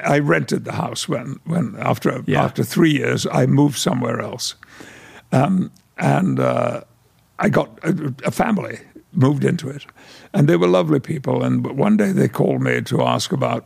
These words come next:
Speaker 1: I don't know, there was a problem with a washing machine or something that had gone wrong, and and so we had a little chat,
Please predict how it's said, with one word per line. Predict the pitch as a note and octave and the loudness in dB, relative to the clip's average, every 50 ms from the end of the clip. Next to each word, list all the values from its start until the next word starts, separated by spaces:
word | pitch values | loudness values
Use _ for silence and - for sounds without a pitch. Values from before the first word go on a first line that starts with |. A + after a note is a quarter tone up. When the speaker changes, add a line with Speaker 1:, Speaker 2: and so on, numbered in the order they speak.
| _ _ - | _ _ -4
Speaker 1:
I | D3+ F#3 | -2 0
don't | F#3 F3 F3 F3 | 0 2 0 0
know, | E3 C3+ B2 | 0 -2 -2
there | B2+ B2 B2 | -2 -2 -4
was | A#2+ A#2+ A#2 A#2 | -4 -4 -4 -4
a | A#2 G#2+ G#2 - _ - - - - - _ | -4 -4 -6 -12 _ -20 -20 -20 -20 -18 _
problem | - C#3+ D3+ D3+ C#3+ D3+ D3 C#3+ | 0 0 0 2 0 0 2 2
with | C#3+ C3+ C#3+ | 2 2 2
a | |
washing | D3 C3 D3 C#3 A#2+ - - D3 | 2 2 0 0 0 0 -2 -2
machine | C3+ B2+ - - F3 C3+ B2+ B2+ | 0 -2 -2 0 0 0 -2 -2
or | A#2+ A2+ | -4 -2
something | - D3+ C#3 C3+ A#2 C3 B2 A#2 | -2 -2 0 0 -2 -2 -2 -2
that | A#2 A#2+ | -2 -2
had | A#2+ A#2 | -2 -2
gone | A2+ B2 B2 B2 A#2+ | 0 0 0 0 0
wrong, | A#2 A#2 A#2 A#2 - | -2 -2 -4 -4 -6
and | - C3 - - - - - - - - - - - - - - - | -8 -10 -10 -14 -18 -18 -18 -18 -18 -18 -20 -20 -20 -20 -20 -4 0
and | - G3+ D3+ | 0 2 4
so | - A3 | 2 2
we | G#3+ G#3 G3 | 4 4 4
had | F3 E3 D#3+ | 4 2 2
a | D3+ D3 | 2 0
little | C#3+ C3 B2+ - | 0 -2 -2 -4
chat, | - - B2+ A2+ B2+ B2+ A#2+ | -2 -2 0 0 -2 -4 -6